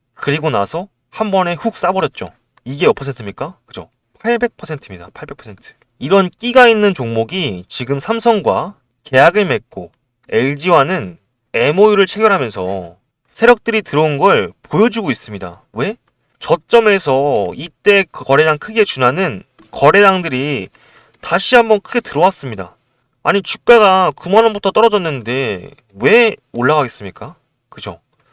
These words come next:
세력들이 들어와서 다시 한번 크게 올리려는 거죠. 그래서 수급을 보셔도 지금 개인들은 모두 팔고 있는데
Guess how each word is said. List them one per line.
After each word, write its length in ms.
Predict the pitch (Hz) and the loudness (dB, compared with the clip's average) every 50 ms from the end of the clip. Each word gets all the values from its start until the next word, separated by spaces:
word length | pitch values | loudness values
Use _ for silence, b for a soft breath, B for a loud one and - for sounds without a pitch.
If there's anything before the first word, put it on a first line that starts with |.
| _ | _
세력들이 600 | - - - 220 214 220 202 - - 196 190 180 | -10 -2 2 4 4 4 2 0 -4 -4 -4 -6
들어와서 800 | 151 - - 123 131 131 117 107 98 - - 156 151 117 95 85 - | -6 -6 -4 0 2 2 2 2 2 0 -2 -4 -2 -2 -4 -6 -10
다시 340 | - - 143 147 - - 190 | -8 -6 -4 -4 -2 2 2
한번 460 | 185 180 175 170 180 202 202 214 214 - _ _ _ _ | 2 2 2 2 0 0 0 0 -4 -12 _ _ _ _
크게 260 | - - 233 214 240 | -10 -6 0 2 2
올리려는 680 | 175 117 110 113 120 151 196 226 226 214 185 156 135 110 | 2 2 2 0 2 2 4 4 4 2 2 0 -2 -2
거죠. 500 | 101 95 95 92 90 90 90 90 87 _ _ _ _ | -4 -4 -6 -10 -12 -12 -16 -18 -20 _ _ _ _
그래서 240 | - 165 185 180 180 | -6 -6 -4 -4 -6
수급을 380 | - - 254 240 277 254 247 | -8 -8 -8 -6 -4 -2 -2
보셔도 600 | - 131 - 135 127 147 180 156 123 92 82 - - _ _ _ | -2 -2 -4 -4 -4 -4 -4 -4 -4 -6 -10 -14 -20 _ _ _
지금 420 | - - 135 123 143 175 202 240 247 _ _ _ _ _ _ _ _ _ | -12 -10 -8 -6 -6 -6 -6 -8 -14 _ _ _ _ _ _ _ _ _
개인들은 800 | - - 143 151 185 208 214 202 196 185 185 202 226 233 240 247 _ | -6 -2 0 0 2 0 0 0 0 2 2 0 -2 -4 -10 -14 _
모두 260 | 220 233 147 180 226 | -4 -2 -2 -2 -4
팔고 340 | - - 196 196 180 170 143 | -6 -6 -6 -4 -4 -4 -6
있는데 420 | 117 101 95 92 90 98 143 190 | -6 -8 -10 -12 -12 -14 -16 -16